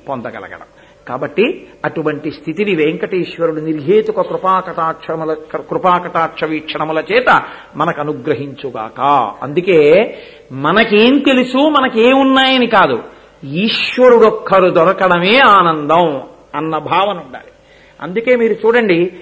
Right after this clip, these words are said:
వాహనములన్నింటిలోకి హనుమద్వాహనమే గొప్పది ఎందుకయిందో తెలుసా అండి? ఒక్కటే కారణం,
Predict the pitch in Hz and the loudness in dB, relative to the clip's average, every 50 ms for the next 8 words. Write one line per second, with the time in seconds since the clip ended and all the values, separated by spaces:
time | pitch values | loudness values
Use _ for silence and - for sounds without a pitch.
0 | - - - 120 127 139 160 196 214 240 262 269 269 269 254 233 220 233 247 247 | -20 -18 -6 0 2 4 4 6 6 6 4 4 6 6 4 4 4 4 2 2
1 | 247 247 247 240 240 233 240 247 208 190 202 220 240 202 185 233 240 226 214 214 | 2 4 4 6 4 6 4 4 2 4 2 2 0 0 2 2 4 4 4 4
2 | 220 226 226 220 208 208 214 226 226 214 196 208 226 233 226 226 226 233 214 214 | 2 0 0 0 0 0 0 0 0 0 0 0 2 2 2 2 0 0 -2 -2
3 | 208 - - 214 208 214 220 240 240 - - _ _ _ _ _ _ _ _ - | -2 -4 -6 -8 -8 -8 -8 -12 -12 -16 -20 _ _ _ _ _ _ _ _ -12
4 | 135 127 - - 190 175 208 202 196 170 156 147 135 117 110 - - _ - - | -12 -10 -6 -6 -4 -4 -4 -4 -4 -6 -8 -10 -10 -12 -16 -20 -20 _ -20 -20